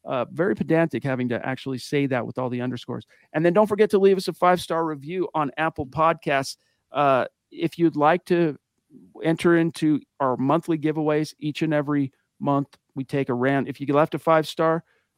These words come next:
hey, we're gonna, uh, your name goes into a hat. We'll randomly select, send you a little care package as a thank you. Another great way to help us organically. And if nothing else, like the video, guys, especially on YouTube or Facebook. You have no idea how much that helps us,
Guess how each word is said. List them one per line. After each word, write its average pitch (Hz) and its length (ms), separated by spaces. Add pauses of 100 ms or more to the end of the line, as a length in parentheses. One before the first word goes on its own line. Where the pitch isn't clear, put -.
hey, 135 240
we're 131 200
gonna, 131 320 (140)
uh, 113 220 (180)
your 147 140
name 143 180
goes 139 220
into 131 180
a 120 60
hat. 135 260
We'll 139 140
randomly 131 360
select, 127 440 (160)
send 147 240
you 139 60
a - 20
little 131 160
care 139 240
package 131 360
as 117 120
a 113 60
thank 139 340
you. 135 160 (260)
Another 147 240
great 139 220
way 139 140
to 127 80
help 135 200
us 131 100
organically. 131 520
And 120 120 (480)
if 143 140
nothing 175 240
else, 180 360 (140)
like 139 280
the 165 80
video, 160 420
guys, 151 300
especially 147 400
on 143 140
YouTube 143 340
or 135 60
Facebook. 139 500
You 131 80
have 113 120
no 135 260
idea 131 320
how 123 100
much 120 240
that 113 160
helps 127 320
us, 123 220